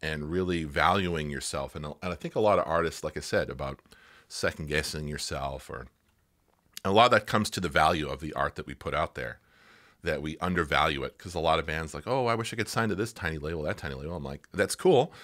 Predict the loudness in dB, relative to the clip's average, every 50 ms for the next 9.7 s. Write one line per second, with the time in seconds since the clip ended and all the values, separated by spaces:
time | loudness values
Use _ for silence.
0 | -20 -20 -20 -20 -20 -20 _ _ _ 0 2 4 4 2 2 -2 -2 0 2 2
1 | 2 2 2 0 -4 -4 0 2 2 4 4 2 0 0 -2 -6 -8 -8 -10 -14
2 | _ _ _ _ _ _ _ _ _ _ -12 -6 0 2 4 4 4 4 2 -2
3 | -2 0 0 0 0 -2 -4 -4 -2 -2 -2 -4 -4 0 2 2 2 2 0 -4
4 | -14 -12 -10 -8 -8 -8 -4 0 2 4 4 4 4 2 0 2 2 2 0 0
5 | 2 6 6 6 6 4 0 -6 -6 -6 -8 -10 -14 _ _ _ _ -4 -2 -2
6 | -2 -2 -4 -6 -8 -4 0 0 2 2 2 0 2 4 4 6 6 4 2 4
7 | 4 4 6 6 4 4 2 0 0 0 0 -2 -8 -20 -14 _ 2 4 6 8
8 | 8 8 8 8 6 6 4 2 2 2 0 -2 -2 0 2 4 4 6 6 4
9 | 4 2 2 2 4 4 6 6 4 4 0 0 -2 -4